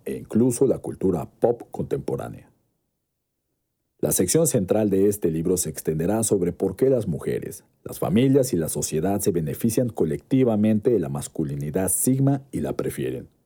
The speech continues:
Esta sección también examinará cómo una mentalidad sigma hace que un hombre consiga una mujer leal, un hogar próspero y un lugar respetado en la comunidad.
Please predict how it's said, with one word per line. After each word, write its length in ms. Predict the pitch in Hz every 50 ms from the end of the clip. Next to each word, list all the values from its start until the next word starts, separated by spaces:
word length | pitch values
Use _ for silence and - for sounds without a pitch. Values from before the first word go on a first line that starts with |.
| _ _ _ _ _ _ _ _ _ _ _ _ _ -
Esta 240 | 107 92 - 117
sección 380 | 98 101 101 95 - 117 117 110
también 320 | 113 117 113 123 127 123
examinará 640 | 127 120 - 120 113 117 117 117 120 120 131 139 135 135
cómo 240 | - 175 170 180
una 140 | 175 175 160
mentalidad 500 | 139 123 110 - 104 95 95 101 117 120
sigma 540 | 110 - - 113 117 120 117 110 107 107 107
hace 240 | 107 - - 95 -
que 100 | - 92
un 80 | 92
hombre 300 | 98 101 101 98 98 92
consiga 420 | - - 73 - - 95 101 98 98
una 200 | 98 98 95 90
mujer 460 | 80 71 - - 95 95 92 - 90
leal, 380 | 85 76 73 65 50 50 - - _ - - - _ -
un 180 | - 104 98
hogar 340 | 95 87 85 87 90 85 -
próspero 680 | - - 110 120 135 135 135 - 135 123 123 123 123 110
y 80 | 107
un 100 | 127 131
lugar 260 | 123 117 110 110 110
respetado 580 | - 113 110 - - - - - 107 110 107 117
en 60 | 104
la 100 | 90 85 -
comunidad. 560 | - 67 67 67 69 67 71 69 62 -